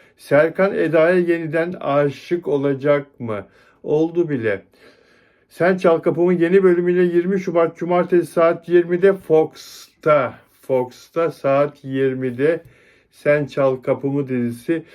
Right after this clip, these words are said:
ve iki fragman da çok güzeldi. Özellikle ikinci fragmana bayıldık hepimiz, öyle değil mi?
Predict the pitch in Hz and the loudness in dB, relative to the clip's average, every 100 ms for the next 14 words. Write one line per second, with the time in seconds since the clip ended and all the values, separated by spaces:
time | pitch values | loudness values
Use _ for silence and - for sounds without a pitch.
0 | - _ - 143 - 143 - - 143 143 | -20 _ 2 2 2 -6 -8 -4 0 0
1 | 135 151 143 139 - 151 143 131 123 113 | 0 -2 0 0 0 -4 -4 -2 0 0
2 | 110 127 123 147 175 - - - 170 165 | 0 0 2 0 -2 -6 -8 -4 -4 -2
3 | 185 185 151 143 135 147 165 147 135 151 | -2 0 0 0 -2 -4 -4 -2 2 2
4 | 165 170 160 180 180 135 123 117 113 131 | 2 -2 -4 -6 -2 -2 -2 -6 -2 0
5 | 135 143 165 190 190 151 113 101 | 0 -2 -2 -2 -2 -4 -6 -6